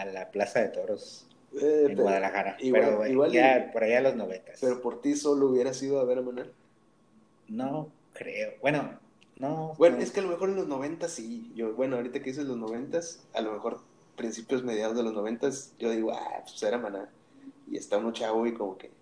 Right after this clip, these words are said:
Speaker 2: te prende, ¿no?
Speaker 1: Pues sí.
Speaker 2: Pero yo,
Speaker 1: Sí, sí.
Speaker 2: yo ahorita creo que pi-, yo,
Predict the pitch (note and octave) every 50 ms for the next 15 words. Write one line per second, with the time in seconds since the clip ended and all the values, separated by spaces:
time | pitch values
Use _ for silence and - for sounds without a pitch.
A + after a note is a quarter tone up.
0 | _ _ _ _ _ _ _ _ _ _ _ _ _ G#2+ G2+ - G#2+ - A2 A2+
1 | A2+ G#2 G2+ G#2 - - G2+ F#2 - - _ _ _ _ _ _ - A2 G#2+ A2+
2 | A#2+ C#3+ D3+ C#3 - - A#2 B2+ C#3+ - G3 F#3+ - G2+ F#2 - - - A2+ -
3 | - - - - - - - - - - - _ A#2+ C#3